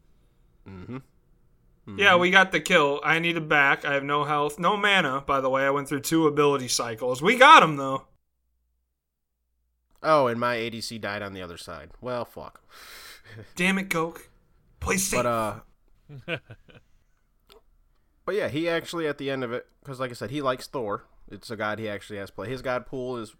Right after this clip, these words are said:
Speaker 1: rather minimal, but we're working on expanding it a little bit, little by little here. But Thor is one that he had played previously, and at the end of the game,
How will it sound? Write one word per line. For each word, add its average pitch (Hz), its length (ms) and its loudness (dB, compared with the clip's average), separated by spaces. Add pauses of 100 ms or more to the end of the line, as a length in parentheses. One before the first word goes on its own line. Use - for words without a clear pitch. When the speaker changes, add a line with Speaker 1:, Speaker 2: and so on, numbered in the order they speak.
(340)
Speaker 1:
rather 151 340 -2
minimal, 175 340 -2
but 185 120 -8
we're 151 120 -8
working 156 260 -4
on 143 120 -2
expanding 120 520 -8
it - 100 -14
a 113 60 -14
little 117 180 -10
bit, 120 180 -8
little 131 260 -8
by 160 120 -4
little 107 220 -4
here. 101 220 -10 (460)
But - 140 -8
Thor 147 220 0
is 131 100 -2
one 135 180 -4
that 117 100 -6
he 120 80 -6
had 117 160 -6
played 110 200 -10
previously, 98 680 -10
and 98 280 -12
at 110 160 -10
the 117 140 -6
end 120 100 -4
of 135 60 -6
the 143 80 -6
game, 120 400 -6